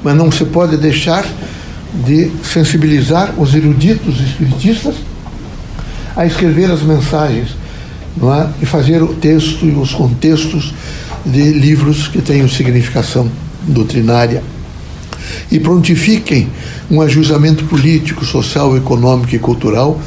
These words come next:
de uma nova era na Terra. Que Deus abençoe vocês todos, que Jesus os ilumine e que vocês, fortalecidos no processo da fé, sejam realmente a expressão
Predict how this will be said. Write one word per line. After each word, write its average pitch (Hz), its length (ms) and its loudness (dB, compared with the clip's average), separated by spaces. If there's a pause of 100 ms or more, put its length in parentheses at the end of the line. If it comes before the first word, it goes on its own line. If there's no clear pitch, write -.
(360)
de 127 80 2
uma 135 140 2
nova 127 340 2
era 113 260 2
na 104 120 -6
Terra. - 400 -10 (420)
Que - 100 0
Deus 151 240 2
abençoe 143 460 2
vocês 117 320 -2 (120)
todos, 190 320 0 (360)
que 143 80 2
Jesus 139 380 4
os 135 140 -2
ilumine 147 420 2 (380)
e 156 60 0
que 127 80 -2
vocês, 156 340 2
fortalecidos 160 1000 0 (320)
no 147 100 0
processo 151 560 0
da 143 140 0
fé, 175 340 0 (720)
sejam 143 420 0 (400)
realmente 131 360 0
a 135 40 2
expressão 143 640 0